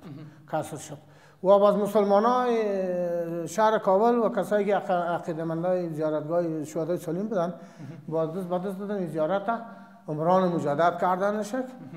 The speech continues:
Speaker 2: اینجایش کاشی گرفتن و اصلاً این کاشی ها سابق نبود، دیوالاش دیوالای گلی بود، در وسط یک دیوار بود، باز اونو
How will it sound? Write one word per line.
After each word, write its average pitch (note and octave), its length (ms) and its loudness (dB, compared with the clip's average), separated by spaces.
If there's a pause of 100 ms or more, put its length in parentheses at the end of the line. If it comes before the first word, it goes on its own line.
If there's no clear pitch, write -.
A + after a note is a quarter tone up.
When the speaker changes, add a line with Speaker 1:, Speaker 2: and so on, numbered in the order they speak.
(240)
Speaker 2:
اینجایش E3+ 400 2
کاشی F#3 380 -2
گرفتن A3 380 -4 (600)
و F3 40 -2
اصلاً F3 280 0
این G3 160 -2
کاشی F#3+ 280 0
ها G#3 80 4
سابق G#3 380 0
نبود، A#3 280 2 (380)
دیوالاش F#3 400 6
دیوالای F#3+ 380 6
گلی F#3 260 2
بود، C4 280 0 (520)
در F#3 120 10
وسط F#3+ 340 6
یک G#3+ 60 8
دیوار G#3 420 8
بود، C#4+ 300 2 (480)
باز F3+ 300 6
اونو G3 640 6